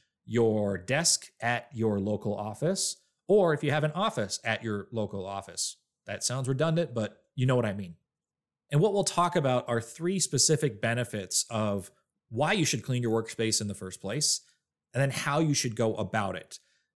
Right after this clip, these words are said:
And within these areas, I hope to provide you with some tips and tricks. As always, I will include all of the references for today's episode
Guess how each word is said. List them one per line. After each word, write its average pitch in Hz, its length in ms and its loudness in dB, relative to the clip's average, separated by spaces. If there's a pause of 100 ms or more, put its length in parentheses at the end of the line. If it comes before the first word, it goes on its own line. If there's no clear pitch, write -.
(720)
And 147 120 6
within 165 260 4
these 170 240 4
areas, 165 380 6
I 143 60 4
hope 147 180 0
to 151 80 2
provide 135 340 2
you 131 140 0
with 120 100 0
some 107 220 0
tips - 320 -2
and 117 100 -4
tricks. - 560 2
As 110 200 0
always, 131 440 4
I 120 140 0
will 107 180 0
include 110 500 -4
all 131 220 4
of 113 60 0
the 107 100 0
references 127 720 0 (260)
for 165 280 6
today's 143 400 2
episode 123 640 2